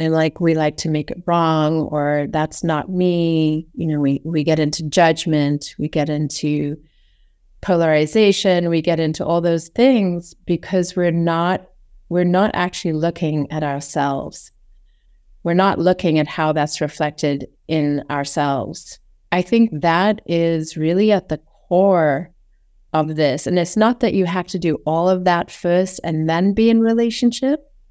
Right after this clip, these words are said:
I think a lot of people have that, that misunderstanding that I have to be whole and healed. Yeah, to an extent. But I think it's more the understanding than the actual being healed.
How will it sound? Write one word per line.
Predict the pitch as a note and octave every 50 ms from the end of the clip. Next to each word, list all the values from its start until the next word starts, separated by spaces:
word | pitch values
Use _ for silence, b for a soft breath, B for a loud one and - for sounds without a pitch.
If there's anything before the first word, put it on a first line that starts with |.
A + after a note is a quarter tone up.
| _ _ _ _ _ _ _ _ -
I | -
think | - G3 F#3+ F3
a | F#3+ E3+
lot | E3 E3 D#3+ E3+
of | E3+
people | - - F3 - F3
have | E3+ E3 F3 D#3+ E3
that, | E3+ D#3 - - _ _ -
that | D#3+ E3 - E3 D3+ - -
misunderstanding | - E3+ E3 E3 E3 E3 - - F3 E3+ E3 D#3 D#3+ - - - D#3+ D3+ D3+ D#3 E3+ F#3 G3 F#3
that | E3+ D#3+ - - -
I | - G3+ A3+ B3
have | A#3 A#3 A#3 A3+ A#3
to | -
be | G#3 A3+ G#3+
whole | G#3 - A3+ G#3+ G#3+ G#3+
and | G#3 G3+ F#3+
healed. | F#3 A3 G#3+ G3+ F3+ E3+ F3 F#3+ G#3+ G#3+ - _ _ _ _ _ _ _ _ _ _ _ -
Yeah, | E4+ F4+ E4 A3 A3 B3
to | B3+ - - C#4 C#4
an | C4 A#3+
extent. | A3 G#3+ - - - C4+ C#4+ C4+ G#3+ A#3 C4+ - - - _ _ _ - - - - - _ _ _ - - - - - - _ _ _ - - -
But | - G#3+ G#3+
I | G#3+
think | G#3+ - C#4 C#4
it's | C4 A#3 - -
more | G3 G3 G3+ G#3+ B3 C4 B3 A3 G#3 F#3+ F3+
the | F3+ F3+ -
understanding | D#3+ F#3+ F3+ F3+ E3+ - - - - F#3 F#3+ A3 C4 C4+ A3 F3 D3+ C#3 C#3 - - _ _ _ _ _ _ _ _ _ _ _ _ _ _ - - _ _ _ -
than | E3 E3+ F#3+ F#3 F#3 F#3 F#3 F#3 - -
the | - F#3 - -
actual | F3+ F3+ F#3+ F#3+ - - G3 F3+
being | E3 - F3 E3 E3+ E3 E3+ E3
healed. | - - E3+ E3 F3+ G#3+ C#4 E4 F4